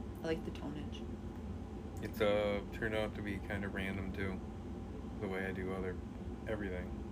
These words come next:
Speaker 1: But cohesive. Like, good for you.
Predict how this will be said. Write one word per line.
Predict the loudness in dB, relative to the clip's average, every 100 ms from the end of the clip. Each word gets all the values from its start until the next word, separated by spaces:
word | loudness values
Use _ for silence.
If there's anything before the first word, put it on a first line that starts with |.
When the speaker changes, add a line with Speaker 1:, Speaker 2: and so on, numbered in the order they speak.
| 2
Speaker 1:
But | 6 6
cohesive. | 6 10 10 10 6 4 -2 -4 -6 -6 -6 -6 -6 -6 -6 -2
Like, | 0 6
good | 6
for | 10
you. | 10 10